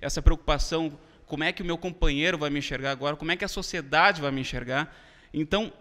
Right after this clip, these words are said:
tudo isso, cada, cada pessoa que está, que foi convidada a participar, elas estão de forma voluntária. É, o evento, ele é entrada franca, justamente pra poder abrir, pra poder dar essa informação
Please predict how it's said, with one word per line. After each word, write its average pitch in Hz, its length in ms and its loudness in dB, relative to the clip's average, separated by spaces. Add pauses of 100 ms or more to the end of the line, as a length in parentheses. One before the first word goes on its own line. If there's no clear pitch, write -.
(200)
tudo 214 340 4
isso, 220 280 -4
cada, 226 520 0
cada 220 300 -4
pessoa 190 460 -2
que 190 120 -14
está, 175 400 2 (160)
que 147 100 -14
foi 185 140 -4
convidada 156 540 0
a 147 40 -2
participar, 131 680 -2 (220)
elas 135 220 -2
estão 151 180 -4
de 143 80 -6
forma 143 300 -2
voluntária. 185 760 4 (1200)
É, 156 260 2
o 175 140 2
evento, 165 500 0
ele 143 240 -4
é 139 60 -4
entrada 143 360 -6
franca, 175 480 -4 (400)
justamente 190 800 -4 (240)
pra 175 140 -4
poder 175 600 -6
abrir, 170 560 -4
pra 156 140 -8
poder 156 260 -8
dar 160 280 2
essa 214 160 -4
informação 156 640 -2